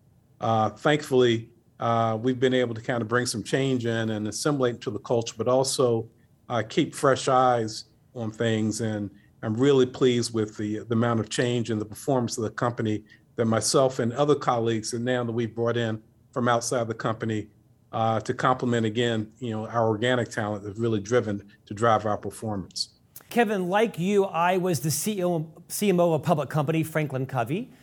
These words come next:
Speaker 2: And, uh, uh, probably like you, I owned a lot of responsibility, public relations and brand and web and social and business development and all the things that go along with marketing,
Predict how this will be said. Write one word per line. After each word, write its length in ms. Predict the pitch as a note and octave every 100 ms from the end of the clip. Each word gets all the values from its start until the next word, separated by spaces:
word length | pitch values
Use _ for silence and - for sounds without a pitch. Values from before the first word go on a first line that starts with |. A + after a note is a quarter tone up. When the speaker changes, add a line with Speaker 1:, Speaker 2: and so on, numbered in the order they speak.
| - - _ _ -
Speaker 2:
And, 600 | E3+ F3 F3 E3+ E3 D3+
uh, 320 | E3+ E3 D#3+ - - -
uh, 280 | E3+ D3+ D3 -
probably 220 | D#3 F3
like 360 | C#3+ D3 D3 C3+
you, 140 | E3
I 120 | D3
owned 240 | D#3 D#3+ D3
a 20 |
lot 180 | C#3 D3
of 40 |
responsibility, 640 | C#3 C#3+ C3+ C3 C3 B2+ G#2+
public 360 | D3+ D3+ C#3+
relations 640 | C#3 C3+ C3+ C3+ C3+ C3
and 140 | A#2 G#2+
brand 360 | B2+ C3 B2+
and 160 | A#2 G#2
web 260 | B2+ C3 B2
and 140 | G#2+
social 540 | - C#3+ C3+ D3+ B2+
and 120 | A2+ G#2+
business 340 | C#3+ C3+ -
development 760 | C3+ C#3 D3 C#3+ C3+ C3+ C3
and 220 | B2+ G#2+ F#2+ - - - _
all 140 | C#3+ D3
the 80 |
things 200 | C#3 D3 C#3
that 80 |
go 100 | B2
along 300 | C3 C3 C3
with 140 | A#2+ A#2+
marketing, 680 | D3+ E3+ E3 C#3+ C3 A#2+